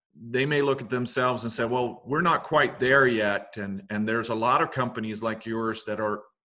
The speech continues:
in the middle of the journey. And, and, and the great things about it is that you have a solid team, you have really, really good fundamentals, you have a strong belief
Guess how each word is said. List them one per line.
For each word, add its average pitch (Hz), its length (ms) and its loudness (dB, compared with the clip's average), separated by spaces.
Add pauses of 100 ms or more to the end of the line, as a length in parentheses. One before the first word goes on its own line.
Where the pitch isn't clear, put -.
(220)
in 147 320 0
the 127 80 0
middle 127 400 2
of 113 200 0
the 110 80 -4
journey. 107 540 -4
And, 98 300 -6
and, 104 300 -6 (540)
and 113 140 -2
the 113 60 0
great 131 420 0
things 139 280 0
about 113 340 0
it 113 100 0
is 110 180 -2
that 107 120 -4
you 107 140 -6
have 117 440 2
a 107 80 0
solid 127 680 0
team, 110 500 -4 (100)
you 113 60 -12
have 110 260 -6
really, 131 480 0
really 113 300 -2
good 113 320 -4 (100)
fundamentals, 107 680 -4 (300)
you 107 60 -12
have 101 80 -8
a 98 60 -10
strong 127 420 -4
belief 120 500 0